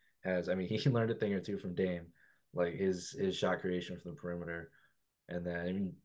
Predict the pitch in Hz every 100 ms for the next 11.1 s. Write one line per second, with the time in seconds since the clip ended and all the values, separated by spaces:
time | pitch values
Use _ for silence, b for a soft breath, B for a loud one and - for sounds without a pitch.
0 | _ _ _ _ - 127 135 139 110 131
1 | 147 151 180 - _ _ 104 127 - 139
2 | - - - _ _ _ 107 117 135 135
3 | 147 135 - - 95 131 135 143 123 131
4 | - - _ _ 107 104 - - _ -
5 | 117 110 120 120 123 98 107 113 117 104
6 | 104 101 95 87 - _ _ _ - 101
7 | 95 92 92 - _ _ _ _ _ _
8 | - - 101 95 92 92 90 - 98 95
9 | 92 90 90 87 85 82 85 87 78 90
10 | - 95 90 87 85 82 85 82 87 82
11 | 78